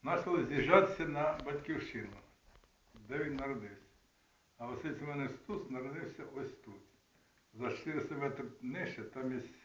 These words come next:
садиба, криниця, Стусова криниця, тут у нас є Міжичкин до Стусова криниця. Та криниця збереглась і садиба збереглась, там він народився в тридцять восьмому році. В сорокому році батьки виїжджають,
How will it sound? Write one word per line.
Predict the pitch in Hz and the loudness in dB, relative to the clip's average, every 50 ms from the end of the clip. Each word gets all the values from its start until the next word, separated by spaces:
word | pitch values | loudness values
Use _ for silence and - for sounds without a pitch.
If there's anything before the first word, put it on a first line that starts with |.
| - - - | -20 -20 -14
садиба, | - 117 113 - 165 160 - 110 107 104 - - - - _ _ _ _ _ _ | -10 -8 -6 -4 -4 -4 -4 -6 -8 -10 -12 -16 -20 -20 _ _ _ _ _ _
криниця, | - 123 131 151 180 170 - - 107 98 - - - | -6 -4 -4 -2 -4 -4 -6 -8 -12 -16 -18 -20 -16
Стусова | _ 131 131 - - 131 117 | _ -8 -6 -6 -4 -4 -6
криниця, | - - 233 240 123 220 202 - - - | -6 -6 -4 -2 -2 -2 -2 -4 -8 -12
тут | - - - - 110 | -14 -16 -18 -18 -18
у | 110 | -16
нас | 104 107 104 - - | -16 -16 -16 -16 -16
є | 104 - - - - _ _ _ _ _ _ _ _ _ _ | -16 -16 -16 -18 -20 _ _ _ _ _ _ _ _ _ _
Міжичкин | 110 110 107 107 110 - - - 147 135 | -14 -12 -12 -12 -14 -16 -16 -14 -10 -10
до | 127 117 | -8 -8
Стусова | - - 131 104 - 123 113 | -8 -8 -10 -10 -10 -12 -14
криниця. | - 117 120 120 120 113 - - 120 113 - - - - - - _ _ _ _ _ _ _ _ _ _ _ - - - - | -12 -10 -8 -8 -8 -8 -10 -12 -14 -14 -14 -16 -16 -16 -18 -20 _ _ _ _ _ _ _ _ _ _ _ -20 -20 -6 0
Та | 175 175 175 | 2 2 2
криниця | 160 156 165 165 151 - 147 - | 2 0 -4 -6 -4 0 0 0
збереглась | - - - 131 - 151 151 - - - | 0 2 4 4 4 4 2 2 0 -2
і | - | -2
садиба | - 143 127 127 135 135 135 143 - | -2 0 0 2 2 2 4 4 2
збереглась, | - 160 170 170 170 180 185 185 - - - - - - - | 2 2 0 0 2 4 4 2 2 0 -4 -10 -18 -12 -10
там | 160 175 175 | -8 -6 -6
він | 156 151 | -6 -6
народився | 156 156 151 131 123 127 110 98 - 113 | -4 -4 -4 -4 -2 -4 -4 -4 -6 -10
в | 110 | -12
тридцять | 110 - 156 170 165 - - 120 | -14 -12 -10 -10 -10 -10 -10 -10
восьмому | 123 127 123 - - 117 104 95 | -10 -10 -10 -10 -10 -10 -10 -10
році. | 92 - - _ _ _ _ _ _ _ _ _ _ _ _ _ _ _ | -14 -20 -20 _ _ _ _ _ _ _ _ _ _ _ _ _ _ _
В | |
сорокому | - 143 147 - - 185 180 170 - 143 | 2 2 2 2 2 0 0 0 0 -2
році | 123 113 107 107 - 139 | -2 -2 -2 -4 -6 -10
батьки | 127 113 107 135 139 143 - - - 160 160 156 - - - 123 113 104 113 | -12 -12 -10 -10 -10 -10 -10 -6 -4 -4 -4 -4 -6 -10 -14 -16 -16 -10 -6
виїжджають, | 127 143 143 131 113 117 143 147 143 139 135 - - | -4 -4 -2 -2 -2 0 0 0 0 0 -2 -2 -6